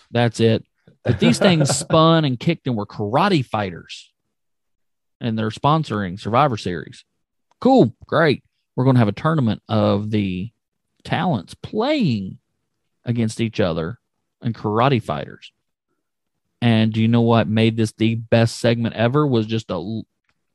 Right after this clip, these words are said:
Speaker 1: one little quip from Jerry the King Lawler.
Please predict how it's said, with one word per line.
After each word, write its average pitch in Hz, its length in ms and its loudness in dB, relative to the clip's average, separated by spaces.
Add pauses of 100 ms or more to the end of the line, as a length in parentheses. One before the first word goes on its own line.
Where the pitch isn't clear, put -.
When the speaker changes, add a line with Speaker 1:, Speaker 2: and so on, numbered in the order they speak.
(720)
Speaker 1:
one 120 360 2
little 131 380 2
quip - 400 0 (400)
from 104 580 -6 (540)
Jerry 127 360 4
the 139 100 2
King 156 220 0
Lawler. 95 480 -4